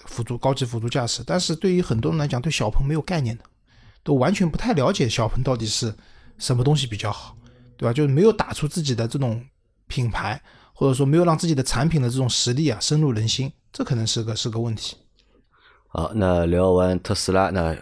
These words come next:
Speaker 2: 老周的话，那不出意外，估计老周今年肯定会买那个 Model Y，对吧？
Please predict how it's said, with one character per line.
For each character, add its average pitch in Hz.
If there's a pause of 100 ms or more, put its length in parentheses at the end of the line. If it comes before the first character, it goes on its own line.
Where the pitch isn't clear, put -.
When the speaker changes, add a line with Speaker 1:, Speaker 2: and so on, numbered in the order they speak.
Speaker 2:
老 90
周 107
的 104
话， 95
那 92
不 -
出 113
意 110
外， 110
估 92
计 90
老 87
周 90
今 98
年 87
肯 85
定 85
会 87
买 76
那 78
个 78
Model 85
Y， -
对 95
吧？ -